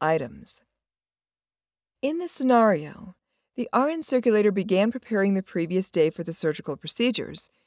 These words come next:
ensuring the instruments needed were available, located in the surgery center, and sterile. Damp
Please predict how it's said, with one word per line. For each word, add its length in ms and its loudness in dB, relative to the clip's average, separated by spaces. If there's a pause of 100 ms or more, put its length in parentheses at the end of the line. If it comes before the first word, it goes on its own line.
(300)
ensuring 500 0
the 160 -6
instruments 500 0
needed 300 2
were 180 4
available, 640 2 (320)
located 440 2
in 80 0
the 80 -4
surgery 420 -2
center, 580 -4 (360)
and 140 0
sterile. 600 0 (1120)
Damp 240 2